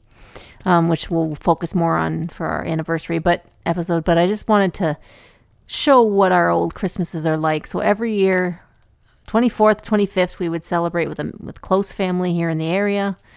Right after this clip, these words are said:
You, me, our parents, our sister and her husband and two kids who live nearby.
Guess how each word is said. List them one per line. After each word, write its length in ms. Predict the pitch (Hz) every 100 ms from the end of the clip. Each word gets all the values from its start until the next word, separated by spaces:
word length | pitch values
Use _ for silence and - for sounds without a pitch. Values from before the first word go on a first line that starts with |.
| - _ -
You, 200 | 185 185
me, 520 | 170 170 170 170 160
our 120 | - 156
parents, 540 | 185 165 165 160 -
our 60 | 165
sister 680 | - - - 165 - 175 165
and 120 | 156
her 100 | 156
husband 320 | 160 - 160
and 160 | 151 143
two 120 | 156
kids 340 | - 180 156 -
who 80 |
live 180 | 165 165
nearby. 540 | 160 151 156 143 127